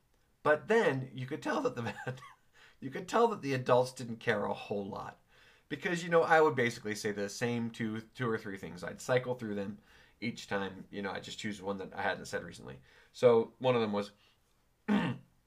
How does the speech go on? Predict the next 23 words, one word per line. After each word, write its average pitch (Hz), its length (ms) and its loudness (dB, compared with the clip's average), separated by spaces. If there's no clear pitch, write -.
am 196 440 4
born 160 320 4
again 131 540 0
because 117 540 -2
I 120 200 2
love 110 360 0
my 101 140 -4
brothers 107 460 -4
and 113 120 -6
sisters." - 600 -16
Good 135 180 2
one, 107 300 0
simple. 113 500 -2
"I 165 220 2
am 196 240 2
born 147 300 2
again 131 400 0
because 127 340 -6
I 160 140 2
follow 147 600 4
God." 113 640 0
Real 120 280 2
vanilla. 110 420 -2